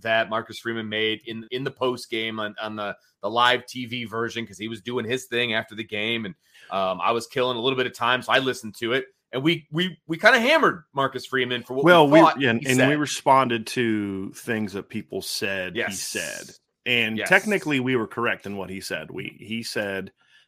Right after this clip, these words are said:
Speaker 2: that he wanted Audric Estime to go down, and I, and I wanna make sure that we're clear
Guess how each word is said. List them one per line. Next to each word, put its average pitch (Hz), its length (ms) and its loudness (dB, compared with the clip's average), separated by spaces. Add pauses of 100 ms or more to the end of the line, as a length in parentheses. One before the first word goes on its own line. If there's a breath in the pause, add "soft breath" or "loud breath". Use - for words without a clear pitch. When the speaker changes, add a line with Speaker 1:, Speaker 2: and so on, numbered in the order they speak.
(120)
Speaker 2:
that 107 80 -6
he 113 100 2
wanted 110 240 0
Audric 98 300 0
Estime 98 280 -6
to 87 80 -8
go 85 120 -10
down, 78 320 -12
and 95 100 -8
I, 104 40 -4
and 107 140 -2
I 110 100 2
wanna 120 200 0
make 113 160 0
sure 120 160 -4
that 104 140 -4
we're 147 160 -2
clear 107 520 -6